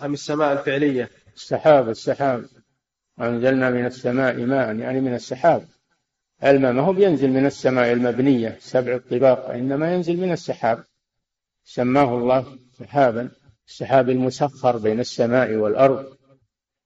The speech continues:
Speaker 2: نعم.
Speaker 1: صلى الله عليكم سماحة الوالد. يقول السائل: هل الأسباط أنبياء؟ وهل هم إخوة يوسف عليه السلام؟
Speaker 2: الأسباط نعم، هم إخوة يوسف،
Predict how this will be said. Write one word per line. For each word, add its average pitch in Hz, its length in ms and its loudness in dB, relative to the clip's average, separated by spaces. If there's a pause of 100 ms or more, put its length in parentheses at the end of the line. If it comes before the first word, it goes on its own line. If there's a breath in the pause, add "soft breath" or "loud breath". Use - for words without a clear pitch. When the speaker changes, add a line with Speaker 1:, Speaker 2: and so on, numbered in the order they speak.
(160)
Speaker 2:
نعم. 123 320 -2 (1040)
Speaker 1:
صلى - 140 -10
الله 147 100 0
عليكم 147 260 -2
سماحة 147 380 -6
الوالد. 147 360 0
يقول 143 220 -2
السائل: 147 500 -4 (560)
هل 151 160 0
الأسباط 151 640 0
أنبياء؟ 147 720 0 (440)
وهل 147 260 -2
هم 151 240 -4
إخوة 151 280 -6
يوسف 147 440 -2
عليه 143 180 0
السلام؟ 147 520 -2 (840)
Speaker 2:
الأسباط 170 520 2
نعم، 117 280 -6
هم 147 180 -2
إخوة 147 340 0
يوسف، 127 360 0